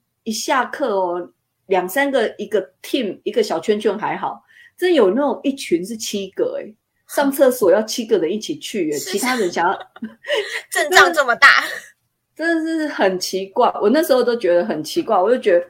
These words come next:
Speaker 1: 哦，我可以不要跟他们当朋友吗？
Speaker 2: 哦，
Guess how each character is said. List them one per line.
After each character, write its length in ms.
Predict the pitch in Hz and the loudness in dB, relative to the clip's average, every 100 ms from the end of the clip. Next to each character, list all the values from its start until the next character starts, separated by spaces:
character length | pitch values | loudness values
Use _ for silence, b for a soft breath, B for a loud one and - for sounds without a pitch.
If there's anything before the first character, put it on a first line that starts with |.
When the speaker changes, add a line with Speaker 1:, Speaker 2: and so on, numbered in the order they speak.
| B 226 - | B -20 -2
Speaker 1:
哦， 80 | 254 | 2
我 140 | 220 | 2
可 120 | - 220 | 2 0
以 60 | |
不 120 | 220 | 4
要 300 | 185 208 196 185 - | 2 4 2 -2 -6
跟 100 | 190 | -2
他 140 | 214 | -2
们 220 | 185 160 - | -2 -6 -4
当 240 | 175 180 | -4 -2
朋 260 | - 160 160 | -4 -2 2
友 200 | - - - | 2 2 -2
吗？ 80 | - - _ - | -6 -8 _ -18
Speaker 2:
哦， 340 | - - | -16 -16